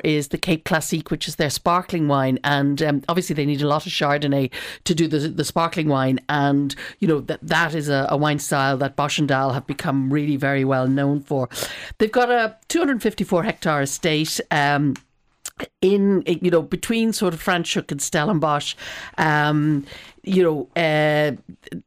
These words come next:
Chardonnay and Sauvignon Blanc are their kind of, their signature white varietals. Um, you know, they, th-, it, again, it's a well-known, now this would be their entry-level wine, it's their Chardonnay, and just to let you know where it's available, you'll get it in Wicklow Wine Company,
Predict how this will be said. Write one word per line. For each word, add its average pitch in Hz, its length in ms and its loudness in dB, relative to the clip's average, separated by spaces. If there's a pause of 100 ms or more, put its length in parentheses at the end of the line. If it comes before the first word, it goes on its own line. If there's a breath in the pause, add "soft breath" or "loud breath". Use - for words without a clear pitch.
(280)
Chardonnay 214 400 2
and 185 80 -2
Sauvignon 165 320 0
Blanc 160 300 0
are 151 100 0
their 147 140 0
kind 165 300 0
of, 143 140 -4
their 151 160 0
signature 175 560 -2
white 151 280 0
varietals. 143 840 0 (400 loud breath)
Um, 151 500 2 (400 loud breath)
you 185 120 4
know, 147 160 2
they, - 160 0
th-, - 280 -4
it, 196 240 0
again, 175 320 0
it's 170 120 -2
a 190 60 2
well-known, 185 440 2
now 156 100 2
this 247 180 -2
would 226 100 -2
be 247 100 -2
their 175 220 -2
entry-level 147 640 0
wine, 139 320 0
it's 151 100 -6
their 151 120 -2
Chardonnay, 143 400 0
and 151 100 0
just 202 140 -2
to 208 80 0
let 190 120 0
you 165 60 0
know 156 140 2
where 151 140 0
it's 139 120 -4
available, 143 380 0
you'll 147 80 -2
get 160 200 -2
it 156 120 -2
in 147 140 0
Wicklow 151 280 0
Wine 139 340 2
Company, 139 480 -2